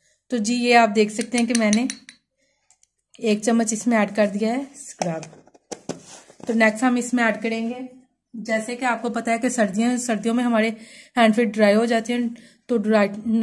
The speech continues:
ड्राइनेस को दूर करने के लिए हम इसमें ऐड करेंगे ग्लिसरीन,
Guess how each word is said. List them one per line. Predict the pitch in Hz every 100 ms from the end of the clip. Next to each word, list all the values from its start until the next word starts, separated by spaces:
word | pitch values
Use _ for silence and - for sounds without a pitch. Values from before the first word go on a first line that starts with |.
| 220 - -
ड्राइनेस | 220 220 214 214 226 240 -
को | 262
दूर | 233 220
करने | 220 226 220
के | 240
लिए | 226
हम | 240 214
इसमें | 214 214 226
ऐड | 214
करेंगे | 220 214 220 240
ग्लिसरीन, | 214 214 185 170 - 185